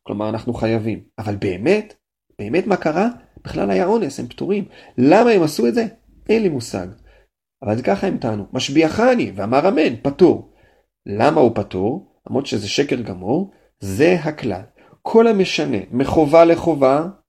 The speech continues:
ומפטור לפטור, ומפטור לחובה, פטור. מחובה לפטור חייב. כלומר, כל מקרה שאתה משנה, מ-, למרות שזה בעצם שקר בשבועה, אבל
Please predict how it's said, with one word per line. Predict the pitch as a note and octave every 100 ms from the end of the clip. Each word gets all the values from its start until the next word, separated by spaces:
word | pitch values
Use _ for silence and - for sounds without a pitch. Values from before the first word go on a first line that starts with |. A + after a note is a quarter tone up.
| _ - - -
ומפטור | D#3+ D#3+ D#3 - F#3+ G3+
לפטור, | F#3+ - - E3 F#3+ C4+ - - -
ומפטור | A3+ A#3 - - C4 C4
לחובה, | A#3 - F3 E3 E3 G#3 C#4 - _ _
פטור. | F#3 F3+ G#3+ E3+ G#2 G2 _ _ _ _ _ -
מחובה | - G2+ G2+
לפטור | B2+ - C4 B3+ F3
חייב. | D3 A#2 G2 - -
כלומר, | F#3+ F3 G2 -
כל | A3+
מקרה | A3+ G#3 G3+
שאתה | - C3 E3+ D#3 A#2 - _ _ -
משנה, | C3 C#3 - B2+ A#2+ G#2+ A2+
מ-, | A#2+ - - _ - -
למרות | D#3 G3 G#3+
שזה | F#3+ C#3
בעצם | C3+ D#3+ E3 D3
שקר | - C3 A#2 A#2 A#2+
בשבועה, | G#2+ G#2+ - G#2+ G#2 G#2 C3+ - - - -
אבל | D#3 D#3 G#3+ E3+